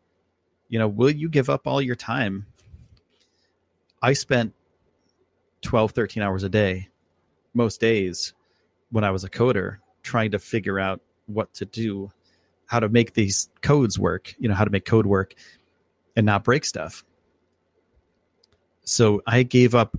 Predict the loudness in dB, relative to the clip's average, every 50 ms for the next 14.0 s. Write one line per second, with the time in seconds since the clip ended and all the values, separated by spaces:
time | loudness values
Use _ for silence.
0 | -10 -8 -10 -8 -8 -8 -10 -6 -2 -2 0 0 0 -2 -4 -8 -6 -6 -6 -6
1 | -6 -6 -8 -12 -14 _ _ _ _ -6 -4 -2 -2 -2 -2 -2 -2 -4 -4 -8
2 | _ _ _ _ _ _ _ _ _ _ _ _ _ _ _ _ _ _ _ _
3 | _ _ _ _ _ _ _ _ _ _ _ _ _ _ _ _ _ _ _ _
4 | _ _ _ _ _ _ _ -2 -2 0 0 -2 -6 -8 -6 -2 -2 -2 0 0
5 | -2 -2 -2 -4 -4 -6 -6 -6 -4 -4 -4 -4 -6 -8 -10 -18 -20 _ _ _
6 | _ -8 -6 -4 -2 -4 -4 -6 -12 -20 -20 _ -20 -14 -8 -6 -6 -4 -4 -2
7 | -2 -2 -2 -2 -2 -2 -2 0 0 0 -2 -4 -6 -12 _ -20 -20 _ _ _
8 | _ _ _ _ _ _ _ _ -4 2 4 4 4 4 0 -2 -2 -2 -4 -4
9 | -4 -6 -8 -6 -6 -6 -6 -6 -8 -6 -6 -6 -4 -6 -6 -8 -10 -18 -20 _
10 | -20 _ _ _ _ _ _ _ _ _ _ -4 -2 0 0 0 2 4 4 4
11 | 4 2 0 -8 -14 -10 -8 -6 0 2 2 4 2 2 0 -2 -2 -2 -2 0
12 | 0 0 0 2 2 2 2 0 0 -2 -4 -4 -4 -4 -4 -4 -2 -2 -2 0
13 | 0 -2 -2 -4 -4 -6 -8 -10 -8 -4 -2 0 0 0 0 -2 -2 -6 -10